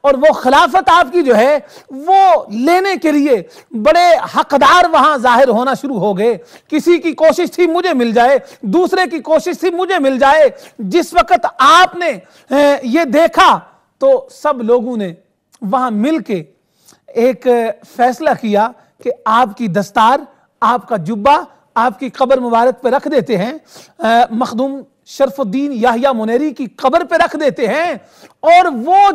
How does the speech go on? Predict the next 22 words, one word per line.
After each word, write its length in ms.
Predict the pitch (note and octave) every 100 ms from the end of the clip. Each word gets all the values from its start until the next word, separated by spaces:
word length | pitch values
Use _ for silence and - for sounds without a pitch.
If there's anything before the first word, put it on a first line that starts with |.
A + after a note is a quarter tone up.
| A3
जिसको 380 | C#4 E4 -
अता 400 | F#4+ F4 C#4+ D4
कर 180 | A#3+ A#3
दें, 200 | F3 E3+ C3+ _ _ _ _ _ _ _ _ _ _
जिसका 540 | G3 D3+ D#4 E4 - E4+
हाथ 400 | G#3+ A#3+ E4+ F4+ -
वहां 280 | D#4+ E4+
तक 140 | E4+ E4
पहुंच 340 | - E4+ C#4+
जाए 340 | G#3 F#3+ A3+ - _ _ _ C4+
वो 160 | F4+
वहां 240 | F4 C#4 E4
से 140 | E4
उठा 280 | B3 - A#3+
लेगा। 340 | F3+ E3 D3+ - _ _ _ _ _ _ _ _ _ _ _ _ _ _ _ _ _ -
और 140 | A#3
फिर 420 | B3 - C#4+ A3 E3+ _ _ _ _ -
उलमा 280 | A#3+ A#3 C4+
ने 100 | C#4
लिखा 280 | B3+ - C4+
है 380 | G3+ B3+ - _ _ _ _ C4
कि 220 | B3 A#3+